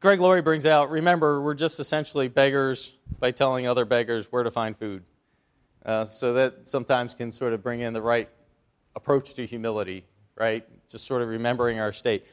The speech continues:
We might be a little better off, perhaps, but we're not better than that other individual, right? We're all s-, sinners. Now, Greg Laurie goes on then to, he, he labels the next section spiritual chumming.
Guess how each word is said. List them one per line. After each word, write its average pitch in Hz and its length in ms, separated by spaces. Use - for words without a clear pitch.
We 147 80
might 190 200
be 185 60
a 180 60
little 180 200
better 170 300
off, 170 260
perhaps, 220 500
but 127 80
we're 127 80
not 127 320
better 98 340
than 107 160
that 101 160
other 95 240
individual, 87 540
right? 92 220
We're 110 120
all 98 120
s-, - 180
sinners. - 460
Now, 151 100
Greg 170 260
Laurie 180 320
goes 156 360
on 151 220
then 147 240
to, 127 320
he, 127 240
he 139 140
labels 156 320
the 139 80
next 139 240
section 120 400
spiritual 160 640
chumming. 98 560